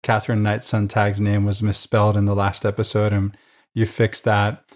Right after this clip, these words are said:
And we have, you know, Michael. Wow. I mean, just, he's a perfectionist. I get it.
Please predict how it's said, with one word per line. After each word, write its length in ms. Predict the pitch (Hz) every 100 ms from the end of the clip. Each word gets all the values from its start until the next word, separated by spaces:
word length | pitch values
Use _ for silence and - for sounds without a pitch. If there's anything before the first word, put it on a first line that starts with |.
| _ _ -
And 100 | 123
we 100 | 113
have, 420 | 98 110 101 101
you 100 | 135
know, 220 | 107 101 98
Michael. 680 | 107 113 110 113 107 98 - _ -
Wow. 440 | 117 113 98 92
I 160 | 104 110
mean, 200 | 107 101
just, 360 | 123 117 - - _ -
he's 220 | 143 165
a 40 |
perfectionist. 720 | 143 123 - 104 - 120 120
I 140 | - 104
get 240 | 104 104
it. 260 | 110 123